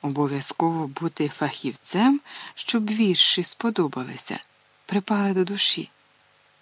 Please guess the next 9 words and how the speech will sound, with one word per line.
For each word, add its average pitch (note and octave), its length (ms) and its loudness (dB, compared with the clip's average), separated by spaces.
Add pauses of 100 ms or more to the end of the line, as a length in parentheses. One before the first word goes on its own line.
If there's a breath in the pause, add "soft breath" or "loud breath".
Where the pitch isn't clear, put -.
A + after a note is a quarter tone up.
(420 loud breath)
Їх A3+ 280 6
же G#3+ 180 4
пишуть A3 520 0 (360 loud breath)
для G3 180 4
звичайних F3+ 880 2
людей, D3 300 0
читачів, F3 720 2 (400 loud breath)
а D3+ 120 0
не D3 360 -2